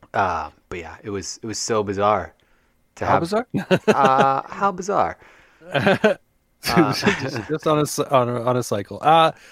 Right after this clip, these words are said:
Speaker 2: I did something that felt weird today, actually. I went to the eye doctor. That's not weird because I've, you know,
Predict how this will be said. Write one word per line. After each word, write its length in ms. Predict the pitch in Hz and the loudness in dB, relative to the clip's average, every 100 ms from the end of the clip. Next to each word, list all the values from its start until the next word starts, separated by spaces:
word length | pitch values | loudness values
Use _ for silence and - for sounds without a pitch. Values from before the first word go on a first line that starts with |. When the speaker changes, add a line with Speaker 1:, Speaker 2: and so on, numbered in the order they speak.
| - - | -12 0
Speaker 2:
I 200 | 156 156 | 2 2
did 220 | 160 135 | 0 2
something 340 | 151 135 147 | 0 2 -2
that 220 | 139 123 - - | -2 -2 -6 -20
felt 440 | - 139 131 117 | -4 0 0 -2
weird 340 | 113 110 104 | -6 -6 -8
today, 280 | 107 101 101 | -8 -8 -6
actually. 460 | 92 95 - 107 117 | -8 -8 -10 -10 -8
I 100 | 117 | -6
went 200 | 123 139 | -4 -4
to 100 | 127 | -6
the 240 | 110 101 - | -6 -6 -4
eye 160 | 113 123 | -2 -2
doctor. 400 | 104 87 - 107 | -4 -6 -4 0
That's 200 | 139 175 185 | 2 4 4
not 220 | 131 104 | 4 2
weird 340 | 120 113 104 | 0 0 -2
because 400 | 104 - 107 101 | -6 0 0 0
I've, 180 | 104 - | -6 -6
you 100 | 113 | -10
know, 220 | 87 87 | -10 -16